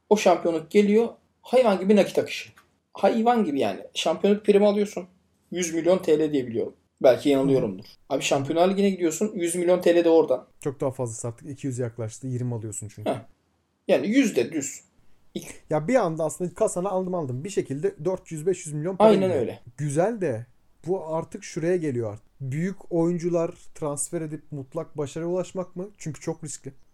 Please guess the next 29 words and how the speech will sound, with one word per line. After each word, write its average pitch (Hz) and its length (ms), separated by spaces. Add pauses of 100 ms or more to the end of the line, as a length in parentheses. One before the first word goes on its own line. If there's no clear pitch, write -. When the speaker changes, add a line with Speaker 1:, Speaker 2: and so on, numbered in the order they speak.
Speaker 2:
Olmazsa 151 480
geldiğin 143 340
hal 147 180
ortada. 131 420 (400)
Yoksa 202 340
plan 233 240
çizmek 123 420
mi? 117 120 (160)
Şimdi 135 240
bence 151 240
Galatasaray'ın 170 500 (140)
bu 156 180
anki 208 240
mali 170 360
tablosunda 160 680 (120)
ya 135 100
şöyle 208 280
bir 196 60
durum 220 180
var. 139 180
Biz 185 160
geçmiş 180 400
krizleri 180 420
kıyasladığımızda 180 840
döviz 170 280
bu 180 80
kadar 180 180
oynak 170 340
değildi. 151 380